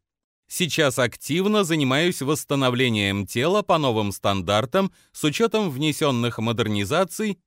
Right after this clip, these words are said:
и восстанавливаю нейроинтерфейс. Работы по новым модификациям остановлены».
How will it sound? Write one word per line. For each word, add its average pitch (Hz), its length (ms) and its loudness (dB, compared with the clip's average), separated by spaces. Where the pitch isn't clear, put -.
и 214 100 -2
восстанавливаю 160 960 2
нейроинтерфейс. 120 1200 0
Работы 131 480 2
по 113 140 2
новым 120 320 2
модификациям 190 1080 0
остановлены». 95 880 0